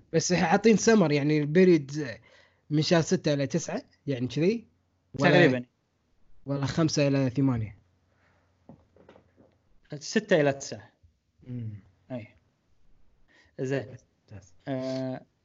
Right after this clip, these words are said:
Speaker 2: أوكي، ننتقل حق الموضوع اللي بعده. الموضوع
Speaker 1: يلا.
Speaker 2: اللي بعده، طبعًا، آه، في لعبة منتظرة نزلت على سويتش قبل كم يوم،
Speaker 1: إيه.
Speaker 2: اللي هي لعبة Animal Crossing New Horizons.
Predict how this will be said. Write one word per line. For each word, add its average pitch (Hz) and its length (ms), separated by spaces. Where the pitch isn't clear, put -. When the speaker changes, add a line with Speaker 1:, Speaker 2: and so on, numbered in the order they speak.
Speaker 2:
أوكي، 214 360
ننتقل 175 360
حق 180 60
الموضوع 160 480
اللي 160 120
بعده. 180 320
الموضوع 185 260
Speaker 1:
يلا. 240 100
Speaker 2:
اللي 175 120
بعده، 127 500
طبعًا، 135 360
آه، 131 720
في 143 180
لعبة 131 520
منتظرة 170 580
نزلت 139 400
على 135 140
سويتش - 520
قبل 135 220
كم 151 200
يوم، 151 220
Speaker 1:
إيه. 120 120
Speaker 2:
اللي 123 160
هي 135 160
لعبة 139 300
Animal 294 340
Crossing 254 720
New 208 560
Horizons. 139 480